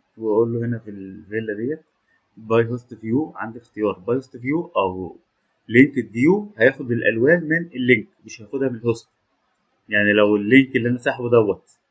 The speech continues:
في الملف الأصلي مديله لون أخضر هيبقى أخضر، أو كاستم تبدأ أنت تختار بين الاتنين، في بعض الحاجات تبقى كده وبعض الحاجات تبقى كده وهكذا.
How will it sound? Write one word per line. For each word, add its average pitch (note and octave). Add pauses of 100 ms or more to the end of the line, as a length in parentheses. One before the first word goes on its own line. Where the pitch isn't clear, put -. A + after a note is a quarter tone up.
(320)
في A#2
الملف A2+
الأصلي G#2 (220)
مديله G#2
لون C#3
أخضر D3+
هيبقى F#2+
أخضر، - (640)
أو F#3+
كاستم F#3+
تبدأ D#3+
أنت D#3
تختار C#3
بين B2
الاتنين، A#2 (600)
في B2+
بعض A#2
الحاجات A2+
تبقى -
كده A2+
وبعض G#2
الحاجات -
تبقى -
كده B2
وهكذا. F2+